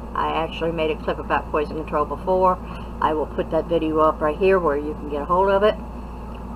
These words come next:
Um, but, uh, for immediate first aid, and only if you're positive that your dog has ingested antifreeze, try to induce vomiting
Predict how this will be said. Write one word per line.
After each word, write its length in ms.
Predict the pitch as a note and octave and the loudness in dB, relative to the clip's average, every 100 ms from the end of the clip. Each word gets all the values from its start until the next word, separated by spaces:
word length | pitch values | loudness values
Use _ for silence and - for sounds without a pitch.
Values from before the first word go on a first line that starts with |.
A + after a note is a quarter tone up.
| - | 6
Um, 420 | F3 E3 D#3 D#3+ - - - - - - - - - - - - - - - - - - - - - - - - - | 8 10 8 6 -4 -10 -10 -8 -8 -8 -8 -8 -8 -8 -10 -10 -10 -10 -10 -10 -10 -10 -10 -10 -10 -10 -10 -8 2
but, 280 | A3+ G3+ F#3+ - | 10 12 10 8
uh, 400 | G#3+ F#3+ - - - - - - - - | 10 12 12 8 2 -10 -10 -10 -10 6
for 140 | G#3 | 8
immediate 380 | G#3+ B3+ F4+ F4 - | 8 8 6 6 8
first 340 | G3 F#3 F3+ | 8 8 6
aid, 320 | D#3 D3 E3 - | 6 4 0 -4
and 160 | E3 - | -2 6
only 360 | B3+ F4+ F4+ | 8 8 6
if 120 | F4 | 4
you're 120 | D#4+ D4+ | 2 2
positive 680 | - G#4 G#4+ C#4+ F#3+ - - - - - - - - | 8 12 12 12 6 2 -4 -10 -10 -10 -10 -12 6
that 120 | G#3 | 10
your 100 | G#3 | 12
dog 280 | G3 F#3+ F#3+ | 12 10 10
has 120 | F3+ | 6
ingested 540 | F3+ F3 F3 E3 - E3 | 2 2 2 2 0 2
antifreeze, 580 | E3 D#3 - D3 E3 - - - | 2 2 0 -2 -2 -6 -10 -10
try 300 | - A3+ G#3+ | 4 10 12
to 220 | G#3 G#3 F3+ | 12 6 2
induce 420 | F3 F3+ F3+ - | 0 2 0 -2
vomiting 720 | - D#3 D#3+ D#3 D3+ - D3+ | 6 10 10 8 0 -6 -10